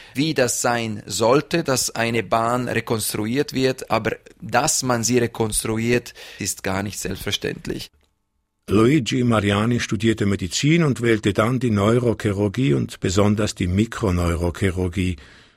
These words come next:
Speaker 2: als sein Spezialgebiet. Wie kam es dazu?
Speaker 1: Ich wollte mit etwa sechs, sieben Jahren Arzt werden und es wurde mit dreizehn, vierzehn klar, dass es ein Gebiet des Gehirnes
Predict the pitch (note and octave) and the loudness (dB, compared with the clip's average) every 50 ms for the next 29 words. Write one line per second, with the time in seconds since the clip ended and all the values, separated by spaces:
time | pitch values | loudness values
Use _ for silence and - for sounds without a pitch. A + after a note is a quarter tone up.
0 | _ _ - - F2+ - - F#2+ G#2 - - A#2 G2+ - A#2+ A2+ A#2+ B2+ A2 A2 | _ _ -4 -2 -2 0 0 0 0 0 -2 -2 0 2 4 4 4 2 2 0
1 | F2+ D2 - C#2+ D2 - _ - - - - - - - _ _ - G2+ G#2+ G#2 | -2 -2 -4 -10 -12 -12 _ -20 -20 -20 -20 -20 -20 -20 _ _ 0 0 0 2
2 | - A2 A2+ A2+ A#2+ A#2+ G#2+ - - F2+ D#2+ - - - F#2+ D#2+ - _ _ _ | 2 4 4 4 4 4 2 0 -2 -4 -4 -4 -8 -8 -8 -8 -10 _ _ _
3 | _ _ _ _ _ _ - G#2 G#2 A#2 B2+ C3+ C3 C#3 B2 A#2+ A#2 - - A2+ | _ _ _ _ _ _ -10 -4 2 4 4 4 4 2 0 0 -2 -2 -2 -4
4 | G#2 - - A2+ G#2+ F#2+ A#2+ B2+ C#3 - - - - B2 C3+ C#3+ C#3 C#3+ C3+ C3 | -2 -2 -2 -2 2 2 4 4 2 2 -2 -4 -2 -2 -2 -2 -2 -2 -4 -4
5 | A#2+ A#2 A2+ A2 A#2 B2 B2 B2+ C3 B2+ B2 A#2+ A2 G#2+ - _ _ - G2+ A#2 | -2 -2 0 2 2 2 2 0 0 -4 -6 -6 -8 -10 -12 _ _ 0 0 0
6 | D3+ E3 - - - C3 C3+ B2+ B2+ B2 A#2+ - A#2+ A2+ A2 A2 A2 A2 G#2+ - | 0 0 -2 -4 -2 -2 0 2 2 2 2 0 -2 -2 -2 -2 -2 -4 -6 -10
7 | - - - - - _ _ - F#2+ - - A2+ A2+ A2 A2+ A2 A2 G2 - G#2 | -16 -20 -20 -20 -20 _ _ -8 -6 -4 -2 0 0 2 2 0 -2 -2 -2 0
8 | G#2 G#2+ A#2 B2 - - A#2 A2 A2 - - A#2 A2+ A2 - - A2 G#2 - - | 2 2 2 2 0 0 -2 -2 -4 -6 -4 -4 -4 -4 -4 -6 -8 -6 -2 0
9 | A2+ G#2+ A2+ A#2+ B2+ A#2+ G#2 G#2+ G#2 - A2 G#2+ A2 A2 A2 G#2+ A2 G2 G2 G#2 | 2 4 4 4 2 2 0 -2 -2 -2 -2 -2 -2 -2 -2 -2 -2 -2 -2 -4
10 | A2 G#2+ - - G#2+ G2+ - - - G#2+ G2+ A2 A2+ A#2+ B2 B2 C3 B2+ B2 A2 | -4 -6 -6 -4 -4 -4 -4 -2 -2 -2 -2 0 2 4 4 4 4 2 0 0
11 | G2+ - - - - | 0 0 -2 -2 -4